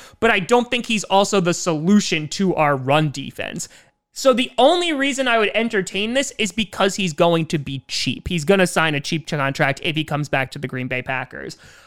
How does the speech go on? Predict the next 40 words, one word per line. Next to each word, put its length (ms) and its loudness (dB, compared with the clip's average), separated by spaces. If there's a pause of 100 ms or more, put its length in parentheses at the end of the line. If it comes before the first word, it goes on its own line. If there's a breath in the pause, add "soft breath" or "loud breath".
(140 loud breath)
At 140 -2
the 80 -2
same 240 -2
time, 320 0
though, 220 4
I 100 2
don't 340 2
wanna 200 0
take 240 -4
away 220 2
opportunities 760 2
from 200 2
a 60 2
guy 220 2
like 260 0
Keke 480 -4 (340 soft breath)
and 160 4
then 240 4
these 200 2
other 200 4
guys, 440 2 (180)
I 80 0
mean, 280 0
they 180 2
are 80 2
completely 480 -4
hit 180 -4
or 80 0
miss 240 -4
for 140 -6
me. 340 -2 (100)
Lancaster 540 2
and 100 4
Adams 380 2
really 320 4
haven't 300 2
done 160 4
a 40 2
whole 220 4
lot. 320 4